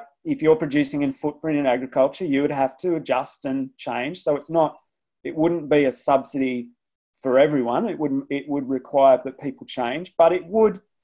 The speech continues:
reward practices that Charlie Massey, um, proposes. So, uh, I think if urban people could see that, um, as being a worthwhile spending of,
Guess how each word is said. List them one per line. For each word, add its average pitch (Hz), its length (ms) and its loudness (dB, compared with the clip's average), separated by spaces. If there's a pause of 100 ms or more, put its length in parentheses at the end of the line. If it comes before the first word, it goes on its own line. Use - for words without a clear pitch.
(360)
reward 147 800 2
practices 139 720 -2
that 131 260 2
Charlie 127 320 2
Massey, 123 560 -8 (460)
um, 117 220 -2
proposes. 131 600 -6
So, 135 360 4 (960)
uh, 160 240 6
I 196 200 4
think 196 500 -2 (560)
if 156 160 0
urban 170 340 6
people 156 320 -2
could 147 420 2 (1000)
see 156 320 4
that, 139 400 2 (1080)
um, 139 480 2
as 143 160 -4
being 151 260 2
a 143 80 2
worthwhile 143 960 4 (440)
spending 147 600 0
of, 135 340 2